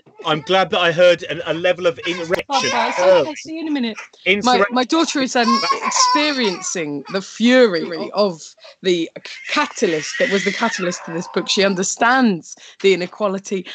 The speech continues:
Speaker 2: and she is projecting it and manifesting it.
Speaker 1: I have to say that book,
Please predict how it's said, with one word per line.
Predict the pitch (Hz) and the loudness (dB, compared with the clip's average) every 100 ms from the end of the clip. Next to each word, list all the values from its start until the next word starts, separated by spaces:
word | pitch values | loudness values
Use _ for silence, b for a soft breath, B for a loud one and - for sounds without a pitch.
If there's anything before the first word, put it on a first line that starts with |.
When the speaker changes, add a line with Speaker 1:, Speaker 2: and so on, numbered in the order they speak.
| B | B
Speaker 2:
and | 185 190 | -4 -2
she | - 190 | -2 -2
is | 180 | -4
projecting | - 208 175 196 247 - - 190 | -6 -6 0 0 0 -4 -6 -4
it | 165 - - | -6 -10 -6
and | 180 180 | -2 2
manifesting | 190 175 - - - 208 - | 2 0 -6 -12 -10 -12 -14
it. | - - - _ - | -14 -16 -20 _ -2
Speaker 1:
I | 156 | 0
have | 151 180 | 2 -2
to | |
say | - 170 | 0 0
that | 135 170 - | 2 0 -2
book, | 143 156 | -2 -2